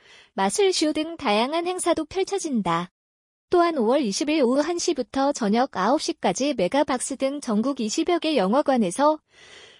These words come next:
팔십이 년생 티티엘 고객은 동반 일 인까지 무료로 영화 관람을 할 수 있으며 오월 십구 일과 이십 일 양일간 베니건스, 마르쉐,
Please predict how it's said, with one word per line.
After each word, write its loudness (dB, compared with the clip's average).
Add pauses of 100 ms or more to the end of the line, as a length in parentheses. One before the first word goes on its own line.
팔십이 0
년생 -4
티티엘 2
고객은 0 (160)
동반 0
일 2
인까지 0
무료로 0
영화 2
관람을 2
할 0
수 -6
있으며 -2 (500)
오월 4
십구 0
일과 2
이십 -2
일 2
양일간 0
베니건스, 0 (560)
마르쉐, 2